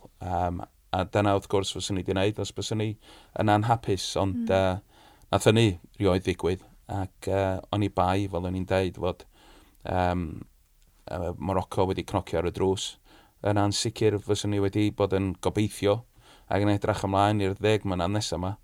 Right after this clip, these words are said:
Speaker 1: fel cyfarwyddwr technegol, a gobeithio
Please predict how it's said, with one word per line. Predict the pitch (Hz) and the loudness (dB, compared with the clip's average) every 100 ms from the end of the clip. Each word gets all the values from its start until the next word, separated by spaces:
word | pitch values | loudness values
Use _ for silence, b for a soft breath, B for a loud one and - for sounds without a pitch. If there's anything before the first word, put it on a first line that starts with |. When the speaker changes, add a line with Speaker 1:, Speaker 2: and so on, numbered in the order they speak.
| b b b b | b b b b
Speaker 1:
fel | 101 98 | 0 0
cyfarwyddwr | - 98 98 101 98 98 | 2 4 4 4 4 2
technegol, | - 98 101 95 98 104 | -2 -2 -2 0 2 2
a | 101 | 2
gobeithio | 98 104 107 110 107 | -2 -2 -2 0 -2